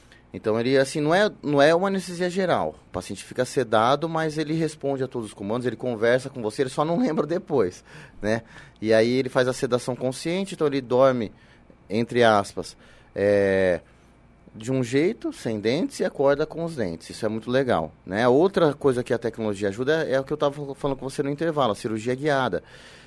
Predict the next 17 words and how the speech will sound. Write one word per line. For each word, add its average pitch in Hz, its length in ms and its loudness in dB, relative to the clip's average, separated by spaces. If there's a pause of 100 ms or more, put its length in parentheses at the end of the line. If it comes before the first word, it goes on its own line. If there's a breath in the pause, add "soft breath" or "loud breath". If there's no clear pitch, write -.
(140)
É 98 40 -2
uma 113 140 0
cirurgia 120 280 -2
que - 100 -2
eu 117 80 2
faço 113 320 0
por 127 160 -6
computador, 147 680 0 (520 soft breath)
e 110 100 0
o 123 60 0
paciente, 127 400 0
ele 131 80 -10
faz 131 240 2
uma 135 80 -2
cirurgia 131 420 -2
sem 170 500 -4 (180)
fazer 113 760 0